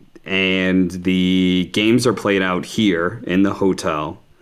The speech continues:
Um, and that's where also where Slacks and, and, um, Tsunami are constantly hanging out,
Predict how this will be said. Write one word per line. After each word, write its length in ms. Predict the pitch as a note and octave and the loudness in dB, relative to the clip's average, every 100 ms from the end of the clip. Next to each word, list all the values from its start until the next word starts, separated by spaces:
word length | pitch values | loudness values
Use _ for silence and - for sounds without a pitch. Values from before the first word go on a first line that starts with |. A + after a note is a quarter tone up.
| _ - - - | _ -20 -14 -6
Um, 360 | E2+ E2+ E2+ | -2 -2 0
and 80 | F2 | 0
that's 200 | F#2 - | -2 -2
where 140 | F#2 | -2
also 300 | F2 F2 F2 | 0 -2 -2
where 180 | E2+ D#2+ | 0 -2
Slacks 500 | - F#2+ D#2 D#2+ - | -4 -4 -4 -6 -6
and, 220 | D#2+ D#2 - | -6 -6 -6
and, 320 | D#2+ D#2 D2+ | -6 -6 -6
um, 360 | D2+ D#2 D#2 D#2 | -6 -6 -6 -6
Tsunami 640 | - F2 D#2+ D#2+ D2+ D#2 - - | -4 -4 -2 -4 -6 -8 -10 -12
are 100 | D2 | -10
constantly 480 | D#2 F2 D#2 - D#2 | -6 -6 -6 -6 -8
hanging 380 | D2+ D2 D2 C#2+ | -6 -8 -8 -8
out, 200 | D2+ | -10